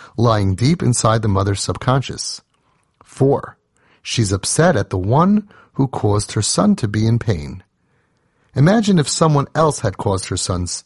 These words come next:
pain. Wouldn't she be upset at that other person for hurting her precious child? In our case, it was little Chaimel himself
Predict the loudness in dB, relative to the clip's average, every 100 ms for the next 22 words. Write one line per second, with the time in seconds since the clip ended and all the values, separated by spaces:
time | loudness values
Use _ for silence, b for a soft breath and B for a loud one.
0 | _ -6 -6 -6 -12 B B 0 4 4
1 | 2 0 0 2 0 2 0 0 0 2
2 | 2 0 0 -2 -2 0 2 2 0 0
3 | -2 -4 -6 -2 -2 -2 -4 -8 b b
4 | b b b 0 2 4 4 0 -4 -4
5 | -6 -12 B B 2 2 2 2 2 0
6 | 0 2 4 2 2 2 2 2 2 0
7 | -4